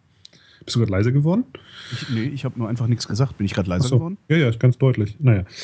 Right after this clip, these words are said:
Speaker 2: Komisch.
Speaker 1: Ähm, naja, und, ähm, die, die zweite Sache ist jetzt so für, für Richtung Karibik runter ist natürlich so die, die normale Standardausstattung, wie man sie eigentlich auf fast jedem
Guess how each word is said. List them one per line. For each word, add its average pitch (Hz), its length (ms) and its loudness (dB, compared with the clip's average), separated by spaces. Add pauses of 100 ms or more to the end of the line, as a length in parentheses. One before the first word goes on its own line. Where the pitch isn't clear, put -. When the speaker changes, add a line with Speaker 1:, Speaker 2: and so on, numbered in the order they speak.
(160)
Speaker 2:
Komisch. 98 240 -6
Speaker 1:
Ähm, 139 380 6 (1300)
naja, 127 220 2
und, 107 240 -4
ähm, 104 680 2 (640)
die, 104 320 2
die 98 720 0 (1700)
zweite 117 260 0
Sache 120 160 2
ist 113 80 4
jetzt 107 120 0
so 113 100 2
für, 117 280 0
für 117 180 0
Richtung 120 260 2
Karibik 117 500 0
runter 117 240 4
ist 113 180 0
natürlich 117 280 2
so 113 60 2
die, 113 140 2
die 113 180 0
normale 110 760 4
Standardausstattung, 110 1200 2
wie 107 40 6
man 107 200 6
sie 110 160 4
eigentlich 113 180 4
auf 110 140 -2
fast - 260 0
jedem 110 380 4